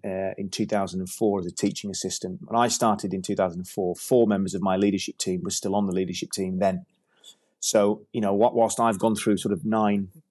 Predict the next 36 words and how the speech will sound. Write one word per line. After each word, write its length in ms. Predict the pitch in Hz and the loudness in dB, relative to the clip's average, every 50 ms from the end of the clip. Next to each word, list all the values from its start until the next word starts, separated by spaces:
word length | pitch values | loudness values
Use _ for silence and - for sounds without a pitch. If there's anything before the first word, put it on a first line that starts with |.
| _ _ | _ _
different 320 | 120 107 - - 104 104 | -4 -4 -2 -6 -6 -4
sections 360 | - - 110 - - - 90 101 | -4 -4 -4 -6 -6 -8 -8 -8
of 80 | 90 - | -10 -6
promotion, 580 | - 101 107 120 120 117 - - 98 87 95 92 | -2 2 4 6 4 4 2 -2 -6 -6 -6 -4
that 180 | 98 110 - | -4 -4 0
they, 180 | - 110 104 110 | 2 2 2 2
they've 360 | - - 107 104 107 101 - - | 2 0 2 2 2 0 -4 -6
stayed 460 | - - - - 104 98 98 95 92 - _ | -6 -4 0 2 2 2 2 0 -4 -8 _
static. 480 | - - - 104 90 - - 92 - _ _ _ _ _ _ _ _ _ _ - | -12 -4 -4 -4 -4 -4 -10 -10 -14 _ _ _ _ _ _ _ _ _ _ -8
There's 120 | 101 92 | -6 -2
nothing 320 | 92 107 - - 107 117 | -2 0 0 0 0 4
wrong 220 | 120 135 139 139 120 | 4 4 4 4 2
in 140 | 101 90 82 | 0 0 -2
that, 220 | 87 104 123 - _ _ _ _ _ _ _ _ _ _ _ _ _ _ | -4 -4 -6 -6 _ _ _ _ _ _ _ _ _ _ _ _ _ _
but 120 | - 104 | 2 4
I 100 | 101 104 | 4 4
do 180 | 107 95 123 120 110 | 4 4 4 4 4
want 180 | 117 120 - | 4 2 0
to 100 | - - | -2 0
know 360 | 113 113 107 98 92 95 101 101 | 0 2 4 2 2 0 0 -2
that 160 | 110 107 - | -4 -4 0
they 140 | - 107 104 | 0 2 4
are 180 | 104 104 101 101 | 4 4 2 0
in 80 | 95 | 0
the 100 | 101 104 | -2 -2
right 320 | 101 104 110 104 107 - - | 0 2 2 0 0 0 -4
seat 440 | - - - 104 104 104 - - _ _ _ _ | -4 -2 -2 -2 -2 -4 -8 -14 _ _ _ _
on 140 | 104 101 101 | -4 -2 -2
the 160 | 98 98 95 | -2 -2 0
right 360 | 92 113 110 127 120 - - | 2 2 2 2 0 -4 -4
bus, 380 | - 95 92 - - - - - - _ _ | -4 -4 -4 -4 -4 -6 -6 -6 -8 _ _
contributing, 880 | - - 139 120 107 - 107 90 98 90 90 - - 90 92 92 92 - _ _ _ _ _ | -4 -2 0 -2 0 -2 -4 -4 -4 -4 -4 -4 -6 -6 -6 -6 -8 -10 _ _ _ _ _
not 300 | 107 113 127 131 - - | 0 2 2 2 0 0
that 160 | - - - | -6 -4 0
they're 140 | 107 98 95 | 0 0 0
just 400 | 82 - 110 98 - - - | 0 0 -2 -2 -2 -4 -10